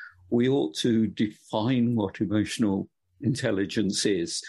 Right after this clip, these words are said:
Now, I'm sure it's been defined many times on your show, but I'll give you my definition. Emotional intelligence is being smart with your feelings.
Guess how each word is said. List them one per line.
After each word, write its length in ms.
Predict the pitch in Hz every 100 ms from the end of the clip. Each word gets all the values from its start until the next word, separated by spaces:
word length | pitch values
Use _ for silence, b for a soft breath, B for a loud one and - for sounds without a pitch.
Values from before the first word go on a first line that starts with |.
| B B B B
Now, 300 | 113 113 101
I'm 140 | 101 104
sure 260 | - 113
it's 160 | 101 -
been 240 | 117 92
defined 460 | 85 - 107 95 87
many 180 | 92 90
times 500 | - 110 101 95 -
on 140 | 95
your 220 | 92 87
show, 340 | - 107 98 98
but 160 | -
I'll 160 | 120 120
give 160 | -
you 80 | 113
my 200 | 104 98
definition. 720 | 87 - - 110 92 - 98 92 B B B B B _ -
Emotional 440 | 135 151 151 131
intelligence 680 | 107 127 107 95 117 117 -
is 120 | 120
being 260 | - 123 117
smart 500 | - - 120 120 -
with 140 | 123
your 140 | 113 117
feelings. 920 | - 143 135 113 85 87 87 -